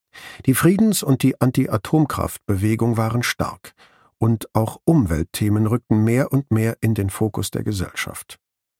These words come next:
Jugendzentren, die Kirche und andere Organisationen schufen Raum für die neu entstandenen Gruppen. Fast alles Bestreben der Menschen richtete sich damals auf Arbeitserleichterungen bei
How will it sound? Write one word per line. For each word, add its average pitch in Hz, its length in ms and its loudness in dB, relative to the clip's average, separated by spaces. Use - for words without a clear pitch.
Jugendzentren, 160 880 2
die 101 140 -2
Kirche 120 640 0
und - 420 -4
andere 123 460 2
Organisationen 110 840 0
schufen 160 400 0
Raum 98 400 2
für - 180 -4
die 90 140 0
neu 107 220 4
entstandenen 107 760 -2
Gruppen. - 400 -8
Fast - 400 0
alles 175 400 0
Bestreben 117 560 0
der 113 120 0
Menschen 90 460 -2
richtete 127 540 -2
sich 123 240 -4
damals 101 480 0
auf 95 340 -4
Arbeitserleichterungen 117 1300 0
bei 78 260 -4